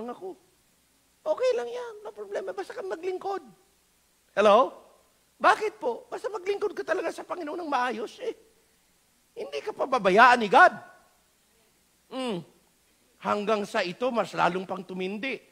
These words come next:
Dahil yung mga kapatid ko, siyempre nandito yung uncle ko sa Angli-, nagsipuntahan dito sa Manila. Of course, mga anak nila, pinaaral ng paaral, na, na, na magsi, magsi mga professional, at saka nagsi-professional naman talaga eh. May doktor, may kung ano-anong mga,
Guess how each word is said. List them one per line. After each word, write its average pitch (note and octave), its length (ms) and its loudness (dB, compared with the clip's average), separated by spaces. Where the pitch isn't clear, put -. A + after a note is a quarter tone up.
Dahil G3 320 2
yung G3+ 160 2
mga G3+ 160 4
kapatid G#3+ 400 -6
ko, F3 400 -2
siyempre G#3 320 -6
nandito F3 320 -4
yung F#3+ 160 -4
uncle G3 320 -2
ko G#3 160 -8
sa G3+ 160 -4
Angli-, G#3+ 160 -8
nagsipuntahan F#3 960 -2
dito F#3 240 -10
sa A3 80 -6
Manila. G#3 560 -2
Of E3 160 -12
course, E4 160 -8
mga A3 160 -2
anak G#3+ 240 -2
nila, A#3+ 320 -2
pinaaral G3+ 400 2
ng G#3+ 160 -2
paaral, G3 400 2
na, A3 240 0
na, F#3+ 120 0
na F#3+ 60 2
magsi, F#3 320 -8
magsi E3+ 240 -4
mga F#3+ 240 -2
professional, G#3+ 640 -2
at - 80 -8
saka - 160 -6
nagsi-professional A4 800 -6
naman G4+ 160 -4
talaga G#4+ 400 -4
eh. - 40 -18
May D#3+ 160 -2
doktor, C#4+ 640 -4
may F#3+ 160 -2
kung F3 160 -8
ano-anong F#3+ 480 -2
mga, G#3+ 200 0